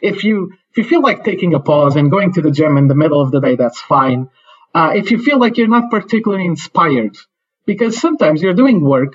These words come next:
and it's kind of like, um, you're trying to k-, kind of, like, get those updrafts of inspiration.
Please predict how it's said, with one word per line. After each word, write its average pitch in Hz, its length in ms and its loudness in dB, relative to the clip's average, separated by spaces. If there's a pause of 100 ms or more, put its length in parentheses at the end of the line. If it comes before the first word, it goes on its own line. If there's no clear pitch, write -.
(540)
and 196 380 -2
it's 214 180 -4
kind 320 160 0
of 277 100 2
like, 233 240 2
um, 202 540 0 (480)
you're 220 100 0
trying 302 280 2
to - 160 -10
k-, - 220 -8
kind 233 160 2
of, 202 80 0
like, 208 180 0
get 202 140 -2 (100)
those 160 260 0
updrafts 151 580 0
of 131 100 -2
inspiration. 139 680 -2